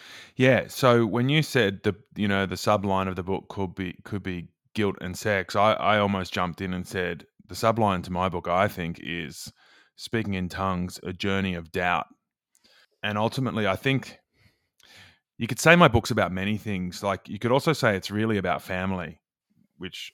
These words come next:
which it very much is. But doubt, doubt was a huge theme from my point of view. And I have lived with that. I lived with that doubt. So,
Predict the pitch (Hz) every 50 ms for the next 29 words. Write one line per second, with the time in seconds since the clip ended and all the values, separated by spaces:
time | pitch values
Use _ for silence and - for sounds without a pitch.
0 | _ _ 113 98 - 95 82 101 101 98 98 95 92 87 - - 104 95 92 85
1 | _ 98 98 90 _ - 113 113 120 127 - - - _ - - - 127 135 151
2 | 143 - 101 107 - 95 - - 107 101 101 90 - - - 98 95 90 87 85
3 | - - 92 90 90 87 90 - - 104 98 95 95 85 92 92 107 131 147 -
4 | _ _ _ _ - - _ - _ _ _ - 101 101 104 104 104 104 101 98
5 | 98 95 - - _ _ _ _ _ _ _ _ _ _ _ _ _ _ _ _
6 | 101 107 117 120 131 135 135 131 113 113 117 139 147 190 185 - 110 95 78 -
7 | - _ _ - 110 120 120 127 151 - - 147 113 117 98 - 80 - 101 92
8 | 90 73 60 - - - 113 101 98 98 98 98 92